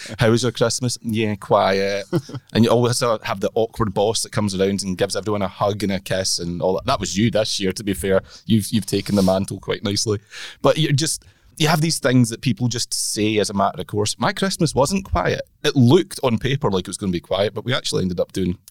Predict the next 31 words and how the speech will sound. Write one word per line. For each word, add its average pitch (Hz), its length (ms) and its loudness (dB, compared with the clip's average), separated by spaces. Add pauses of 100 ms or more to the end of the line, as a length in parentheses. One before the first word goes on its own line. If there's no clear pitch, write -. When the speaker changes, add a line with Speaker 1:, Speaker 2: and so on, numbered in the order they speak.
Speaker 2:
quite 98 200 -2
a 101 60 -6
lot 104 140 -6
of - 80 -6
stuff. - 320 -10 (340)
And 156 80 4
I 202 80 4
did 190 240 -2
feel 196 160 -2
Christmassy 185 480 -4
this 156 240 -4
year, 160 160 -2 (200)
strangely. 147 480 0
Speaker 1:
Yeah, 175 200 -4
you 156 160 2
like 101 180 2
Christmas 123 360 -10
also. 113 320 -12 (300)
Speaker 2:
All 101 160 2
about 95 180 -2
Christmas. - 480 -4
Watched 123 260 2
loads 123 220 2
of 117 60 -10
Christmas 120 340 -2
films. 123 540 2 (680)
Drank 95 240 4
a 98 60 0
lot 92 160 0
of 90 320 -6
alcohol. 98 560 -4